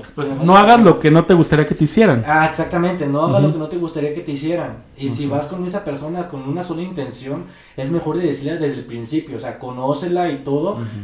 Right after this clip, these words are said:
Speaker 2: pero exactamente a lo que vas con esa persona.
Speaker 1: Sí, sí, sí,
Speaker 2: Sí.
Speaker 1: yo digo, "Es que me siento solo y tengo ganas de tener a alguien conmigo y que esté conmigo, pero no quiero nada serio". Así, o sea, a lo mejor no se lo vas a decir con esas palabras,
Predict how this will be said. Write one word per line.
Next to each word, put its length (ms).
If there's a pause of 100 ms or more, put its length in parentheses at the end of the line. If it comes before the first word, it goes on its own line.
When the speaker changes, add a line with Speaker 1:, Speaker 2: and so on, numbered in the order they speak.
Speaker 2:
pero 180
exactamente 920
a 140
lo 160
que 120
vas 160
con 160
esa 220
persona. 520
Speaker 1:
Sí, 60
sí, 120
sí, 140
Speaker 2:
Sí. 80
Speaker 1:
yo 60
digo, 180
"Es 100
que 180
me 140
siento 280
solo 480
y 100
tengo 220 (160)
ganas 280
de 60
tener 220
a 40
alguien 160
conmigo 400
y 60
que 60
esté 180
conmigo, 460
pero 200
no 160
quiero 160
nada 160
serio". 500 (580)
Así, 400
o 100
sea, 120
a 20
lo 60
mejor 160
no 60
se 80
lo 40
vas 100
a 20
decir 180
con 120
esas 160
palabras, 720